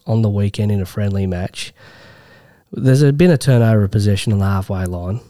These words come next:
and obviously Onana playing his sweeper keeper role or the holding goalkeeper. He's well off his line. He gets chipped. They score. And I was like, "Oh, here we go."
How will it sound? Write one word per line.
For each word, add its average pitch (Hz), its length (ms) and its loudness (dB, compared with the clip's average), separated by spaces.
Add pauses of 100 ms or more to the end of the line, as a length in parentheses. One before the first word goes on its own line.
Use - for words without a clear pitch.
(160)
and 98 240 0
obviously 104 400 0
Onana 98 580 -2
playing 98 380 -2
his 101 320 -4 (120)
sweeper 101 480 -4
keeper 101 360 -8
role 110 360 -4
or 95 320 -4
the 98 380 -4
holding 113 540 -2 (840)
goalkeeper. 90 680 -8 (840)
He's 117 360 0 (300)
well 165 180 2
off 104 120 -2
his 95 120 -6
line. 95 240 -2
He 95 60 0
gets 98 180 -2
chipped. - 400 -12 (180)
They 95 120 -4
score. - 420 -10 (1040)
And 127 180 2
I 127 140 4
was 120 160 2
like, 104 260 0
"Oh, 92 180 0
here 92 340 -4
we 87 140 -8
go." - 220 -16